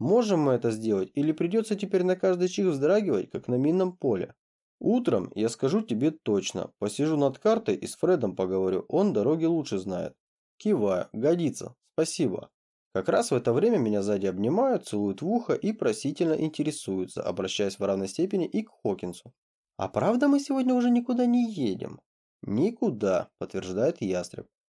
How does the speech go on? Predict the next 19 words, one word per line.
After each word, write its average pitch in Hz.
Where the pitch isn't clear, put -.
«Сейчас 170
администратора 139
отеля 131
предупредим, 175
что -
мы 180
у 185
них 180
сегодня 165
ночуем, 160
и 104
можно 180
перегнать 107
тачки 95
туда». 110
«Джемми», 147
вкрадчиво 127
мурлыкает 107
Сара, -